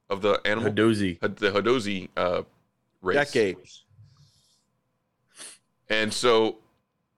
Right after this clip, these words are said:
Speaker 1: I mean, I, so I saw a, uh, like, some, some screenshots are from, uh, from the P D Fs of, of this New Genesis,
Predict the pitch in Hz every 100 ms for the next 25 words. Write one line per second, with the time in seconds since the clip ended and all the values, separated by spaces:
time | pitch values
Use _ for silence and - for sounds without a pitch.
0 | _ _ _ _ _ _ _ _ - 117
1 | 120 113 120 127 120 117 139 143 165 -
2 | 123 120 120 117 110 _ _ _ _ _
3 | _ _ _ _ _ _ _ _ _ _
4 | _ - 101 90 - - _ _ - 104
5 | 92 - - 104 101 - 101 95 _ _
6 | _ - - 117 123 117 127 131 107 -
7 | 101 - 101 98 - 101 - 110 104 101
8 | - - - - 101 95 92 92 - _
9 | _ _ _ _ 101 98 104 - 104 92
10 | 101 123 180 -